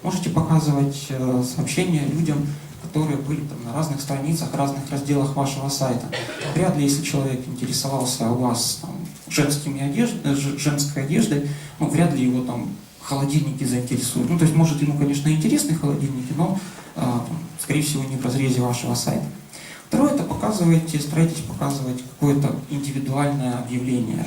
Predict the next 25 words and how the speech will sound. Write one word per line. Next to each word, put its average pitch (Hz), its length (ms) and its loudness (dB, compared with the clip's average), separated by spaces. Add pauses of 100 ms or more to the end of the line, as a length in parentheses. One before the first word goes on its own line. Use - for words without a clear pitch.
(140)
Вот 185 280 0
один 143 340 2
из - 720 -2
интернет-магазинов, 165 1000 2 (440)
э, 131 340 0 (120)
Речи 147 280 4
U 160 120 4
A, 208 260 6
вот, 160 240 2 (440)
как, - 140 0
э, 143 440 2 (160)
показывает 147 400 4
такое 147 300 0
объявление 151 400 2
людям, 165 260 2
которые 147 360 -2
добавили 143 420 4
товар 143 260 -2
в - 100 -8
корзину, 233 520 2 (380)
но 269 440 4
не 170 140 2
оформили 143 500 2
заказ. - 460 0
Вот - 120 0